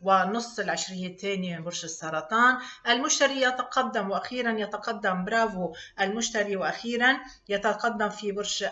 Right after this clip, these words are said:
الميزان بتاريخ تسعة. فكل هيدي الأمور بتخليني أقول إنه فلكيًا هيدا أسبوع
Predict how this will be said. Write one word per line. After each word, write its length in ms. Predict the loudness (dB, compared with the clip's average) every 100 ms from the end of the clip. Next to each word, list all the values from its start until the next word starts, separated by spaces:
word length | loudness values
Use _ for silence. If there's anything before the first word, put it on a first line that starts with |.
| -2
الميزان 760 | -4 0 0 -2 -4 -2 -2
بتاريخ 720 | -4 -4 -6 -4 -6 -8 -10 -8 -8 -10
تسعة. 480 | -8 -6 -6 -10 _ _ _ _ _ _ _ _ -8
فكل 520 | 6 8 8 4 0
هيدي 380 | 2 2 4 2
الأمور 420 | 2 0 2 0 0 -12 -8
بتخليني 640 | -4 2 2 2 0 0 0
أقول 340 | 0 2 2
إنه 180 | 0 -4
فلكيًا 600 | -2 -4 -4 0 0 2
هيدا 260 | -2 -2 -4
أسبوع 420 | -4 -2 0 0